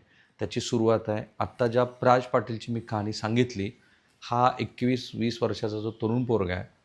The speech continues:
हा अशाच पद्धतीनं वेगळ्या पातळीवरती जे स्कॅम सुरू आहे त्याच्यातला एक छोटासा घटक आहे.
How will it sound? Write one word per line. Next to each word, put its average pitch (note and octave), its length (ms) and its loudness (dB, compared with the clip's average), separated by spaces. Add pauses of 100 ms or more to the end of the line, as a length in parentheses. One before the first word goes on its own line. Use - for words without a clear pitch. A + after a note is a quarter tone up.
(220)
हा - 180 0
अशाच D#3+ 340 2
पद्धतीनं B2+ 560 0
वेगळ्या A2 380 2
पातळीवरती A2+ 840 -2
जे G#2+ 180 -4
स्कॅम A#2 400 0
सुरू A2 300 0
आहे G2+ 120 2 (460)
त्याच्यातला G#2+ 300 -6
एक - 160 -8
छोटासा C#3 420 0
घटक G2+ 400 -2
आहे. G2+ 140 -6